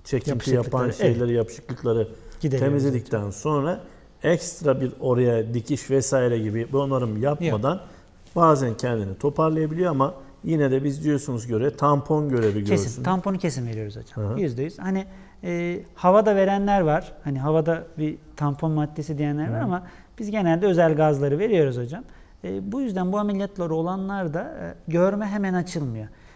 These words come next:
Speaker 2: Zarda hemen açılıyor ama deliklerde o gaz yok olması, küçülmesi yaklaşık bir on beş yirmi günü buluyor. Hastalara
Speaker 1: Hı hı.
Speaker 2: da diyoruz biz.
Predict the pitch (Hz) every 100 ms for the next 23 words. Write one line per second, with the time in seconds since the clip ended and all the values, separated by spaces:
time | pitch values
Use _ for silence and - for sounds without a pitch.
0 | - 143 156 165 170 180 190 190 180 -
1 | 175 226 214 147 - - - - 160 175
2 | 165 175 170 165 208 196 156 180 180 175
3 | - - 156 156 170 170 170 165 165 -
4 | - 170 165 165 170 196 262 - - -
5 | 190 - 160 - - 196 180 175 180 170
6 | 156 160 185 170 143 151 196 135 160 156
7 | 175 190 175 170 135 117 139 180